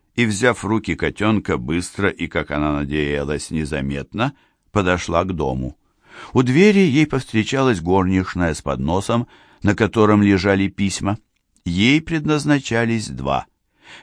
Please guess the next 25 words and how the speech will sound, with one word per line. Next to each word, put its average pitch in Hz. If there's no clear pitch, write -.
Первое, 110
которое 104
она 101
распечатала, 98
было 85
от 85
Джойс 80
из 95
Олдершота. 85
Она 87
не 98
могла 101
не 90
улыбнуться, 85
когда 82
прочла 78
адрес 76
сверху 82
письма. 76
«Джойс 151
теперь 151
живёт 135
в 127
О 156
дефис 127